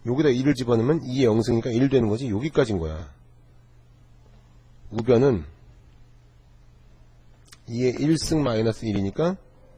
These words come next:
일이지. 그치? 그 좌변과 우변은 어때? 같잖아.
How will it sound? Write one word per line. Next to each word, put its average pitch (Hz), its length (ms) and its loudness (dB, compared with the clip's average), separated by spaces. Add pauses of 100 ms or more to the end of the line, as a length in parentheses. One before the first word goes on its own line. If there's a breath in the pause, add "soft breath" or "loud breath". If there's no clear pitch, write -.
(160)
일이지. 127 460 2 (240)
그치? 117 300 -4 (380 soft breath)
그 - 60 -14
좌변과 117 520 0
우변은 95 340 0
어때? 160 280 -6 (240)
같잖아. 80 520 -6